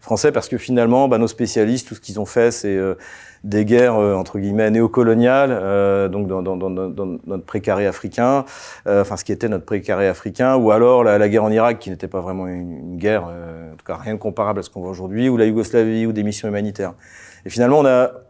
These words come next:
j'ai l'impression qu'on a désappris à faire la guerre, et là, tout d'un coup, il y en a une vraie qui est, euh, qui arrive sur le sol européen, et, et je pense que la plupart de, en tout cas ceux,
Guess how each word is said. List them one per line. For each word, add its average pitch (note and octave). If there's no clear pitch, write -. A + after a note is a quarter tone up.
j'ai A2
l'impression A2+
qu'on A#2
a A2+
désappris B2
à A2+
faire A2
la G2+
guerre, C#3
et A2
là, B2
tout A#2+
d'un G2+
coup, C3+
il A#2
y -
en G2
a G2+
une G#2
vraie B2
qui A2+
est, F#2
euh, F2
qui -
arrive F2+
sur A2
le G2
sol A#2
européen, G#2
et, F2+
et F#2+
je F#2
pense B2
que -
la A2
plupart A#2
de, G2
en F2+
tout F#2
cas B2+
ceux, A#2